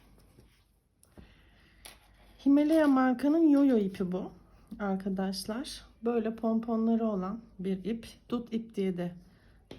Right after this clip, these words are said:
geçiyor. Bunlardan dört tane kopartıyorum. Bakın burada ip yok. Bir, iki, üç, dört. Yalnız dördü kopartırken dikkat edeceğim nokta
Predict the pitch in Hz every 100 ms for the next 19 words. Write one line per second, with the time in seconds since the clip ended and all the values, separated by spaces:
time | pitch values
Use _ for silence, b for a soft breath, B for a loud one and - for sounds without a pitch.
0 | B - - 202 190 190 185 233 - b
1 | b b - 370 381 339 285 214 311 -
2 | _ 302 311 320 247 220 277 240 233 214
3 | 208 196 190 220 233 226 214 214 269 233
4 | 285 330 - 233 214 180 180 - 208 185
5 | 233 - - - - - - 175 220 294
6 | - - 208 185 - - B B B B
7 | 233 294 349 247 190 202 226 226 - 254
8 | - 247 233 285 269 254 214 202 226 277
9 | 254 233 196 190 196 220 254 226 - 294